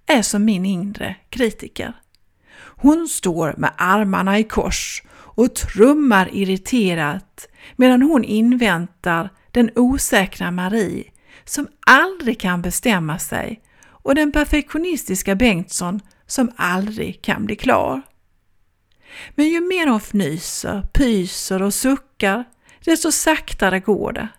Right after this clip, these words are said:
För Marie, hon blir bara mer osäker. Och Bengtsson, ja, hon tycks bara hitta fler fel som behöver rättas till. Avståndet ökar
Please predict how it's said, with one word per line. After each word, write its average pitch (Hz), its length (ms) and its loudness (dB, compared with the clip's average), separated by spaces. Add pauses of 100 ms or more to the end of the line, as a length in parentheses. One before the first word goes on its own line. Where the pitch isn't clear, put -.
(680)
För 220 180 0
Marie, 208 640 -2
hon 220 240 4
blir 214 140 2
bara 226 280 4
mer 180 260 -2
osäker. - 840 -4 (200)
Och 427 280 0
Bengtsson, 202 640 -2 (320)
ja, 339 140 2
hon 320 200 -2
tycks - 240 -6
bara 330 180 4
hitta 208 380 -2
fler 180 360 -4
fel - 420 -6 (160)
som 196 220 -2
behöver 185 300 -4
rättas - 400 -8
till. - 360 -8 (1120)
Avståndet 269 840 2
ökar 220 600 0